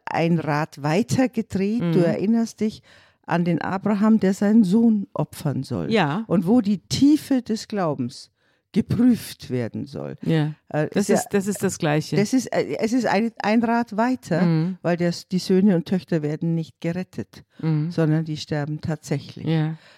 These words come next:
Speaker 1: Du bist einfach ein paar Jahrhunderte auch denken weiter
Speaker 2: Mhm.
Speaker 1: und die Zweifel an der Frage, ob tatsächlich der Gerechte ein Glück auf der Welt hat, der, diese Zweifel sind gewachsen.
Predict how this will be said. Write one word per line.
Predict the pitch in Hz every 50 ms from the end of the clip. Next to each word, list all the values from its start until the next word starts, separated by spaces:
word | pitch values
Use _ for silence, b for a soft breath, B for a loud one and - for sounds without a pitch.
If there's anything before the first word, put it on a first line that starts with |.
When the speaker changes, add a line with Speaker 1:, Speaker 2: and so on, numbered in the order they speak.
| B B
Speaker 1:
Du | 180 180
bist | 185 214 - -
einfach | - 196 202 - 196 190 - _
ein | -
paar | - 202 202
Jahrhunderte | 220 214 208 208 185 214 226 220 233 214 - - - -
auch | - - - _ _ -
denken | 175 208 240 - - - 160 127 98
weiter | 117 104 117 143 - - - 208 247 -
Speaker 2:
Mhm. | - 185 180 170 180 208 208 - _
Speaker 1:
und | - 170 180 - -
die | 175 170 -
Zweifel | - - - 156 156 147 151 165 165 - 247 240 247 233 b b b b b
an | b - 165 165
der | 160 156 156
Frage, | - - 151 147 147 156 160 180 - -
ob | - - _ -
tatsächlich | - 180 156 - - 170 165 - 175 180 170 - b b b b b b b b -
der | 156 151 151 151
Gerechte | 143 151 160 143 147 160 - - - - 180 170 165 165 160 - _ _ _ _ -
ein | - 151 143
Glück | - 175 196 208 - -
auf | - 147 151 -
der | - 156 151 135
Welt | 139 139 151 170 - -
hat, | 175 165 - - - - -
der, | 151 147 143 139 147 147 - b b b b b b b b b -
diese | 156 147 - 160 156 143
Zweifel | - - 147 131 135 143 - 165
sind | - - - 170 170 - -
gewachsen. | - 175 151 151 143 - - - - - 117 123 135